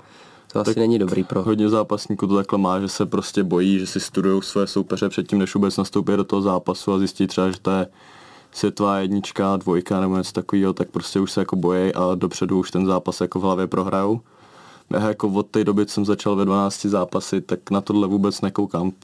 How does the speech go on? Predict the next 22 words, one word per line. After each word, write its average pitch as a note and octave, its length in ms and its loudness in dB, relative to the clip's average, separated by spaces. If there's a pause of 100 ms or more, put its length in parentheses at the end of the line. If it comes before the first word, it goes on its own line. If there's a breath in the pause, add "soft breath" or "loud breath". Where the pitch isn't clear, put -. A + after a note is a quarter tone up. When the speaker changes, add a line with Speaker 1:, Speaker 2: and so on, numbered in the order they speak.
Speaker 2:
Kohokoliv A2 500 0
proti - 280 0
mě G#2+ 120 4
dali, G2 260 2
tak F#2+ 200 -4
jsem G2+ 140 -2
vždycky G2 280 -2
šel, G2 260 0
i F#2 40 0
když F#2+ 160 -4
to - 100 0
byla G2 260 2 (540 loud breath)
česká G2+ 400 -2
jednička, F#2+ 460 -2
světová G2 440 0
jednička, F#2 360 -2
vždycky F#2+ 260 -4
jsem G2 160 -2
nastoupil F#2+ 480 0
a F2 60 2
zápas F#2+ 380 -2
odbouchal. F#2 460 0